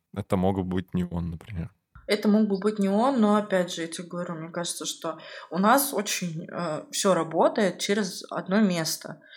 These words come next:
Speaker 2: Вот до тех пор, пока ничего не хлопнет, у нас как бы уровни проверки, они какие-то суперсомнительные.
Speaker 1: Ну, а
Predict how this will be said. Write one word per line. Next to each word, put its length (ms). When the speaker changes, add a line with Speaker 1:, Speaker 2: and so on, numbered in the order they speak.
Speaker 2:
Вот 160
до 100
тех 300
пор, 240
пока 240
ничего 340
не 100
хлопнет, 560
у 40
нас 320
как 240
бы 80
уровни 380
проверки, 440
они 160
какие-то 380
суперсомнительные. 1000
Speaker 1:
Ну, 100
а 260